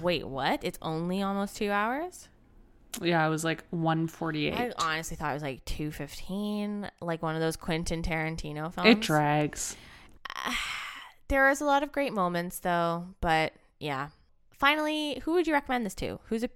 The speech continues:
Speaker 1: good demographic to recommend this to? Or what kind of watch would this be?
Speaker 2: I would recommend a rewatch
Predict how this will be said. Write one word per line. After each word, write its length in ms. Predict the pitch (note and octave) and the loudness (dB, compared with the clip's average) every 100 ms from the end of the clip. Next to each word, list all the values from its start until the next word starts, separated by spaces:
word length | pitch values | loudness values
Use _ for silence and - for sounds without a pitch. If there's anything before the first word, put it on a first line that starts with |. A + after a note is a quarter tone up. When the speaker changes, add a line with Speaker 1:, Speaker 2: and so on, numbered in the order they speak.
| - | -2
Speaker 1:
good 260 | A3 G#3 F#3+ | 0 0 0
demographic 840 | E3+ E3+ D#3+ D#3 D3 D3 D3+ - | 0 2 0 0 0 -2 -4 -8
to 260 | - D#3 C#3+ - | -8 -8 -8 -8
recommend 500 | D3+ D#3 C3+ F2 F#2 | -8 -8 -8 -10 -10
this 140 | - | -10
to? 140 | - D3 | -6 0
Or 180 | E3 | 4
what 140 | G3 G#3 | 4 4
kind 160 | B3+ | 0
of 140 | C4 F#3 | -2 -2
watch 440 | D#3 C#3+ - - | 0 0 -2 -12
would 180 | D3+ D3 | -12 -10
this 200 | C#3 - | -12 -12
be? 300 | - G1+ - _ _ _ | -16 -18 -20 _ _ _
Speaker 2:
I 600 | B3+ D#4 A#4 B4 A#4+ A4+ A#4+ - | -8 -2 0 2 0 -2 -6 0
would 680 | A3 G3 F#3 E3+ E3+ E3+ - G#3+ - - - - - | 4 8 8 6 4 4 10 10 8 -6 -18 -12 0
recommend 1120 | G#3 A#3 C4+ - F4 C4 F#3 F3 F3 F3 B4 B4+ A4 - - | 4 6 6 8 10 10 8 8 6 4 0 -4 -6 -10 0
a 160 | G3 F#3+ | 6 8
rewatch 1000 | F3+ E3+ F3+ F3 E3 - - - - - | 8 8 8 10 8 8 6 4 -2 -6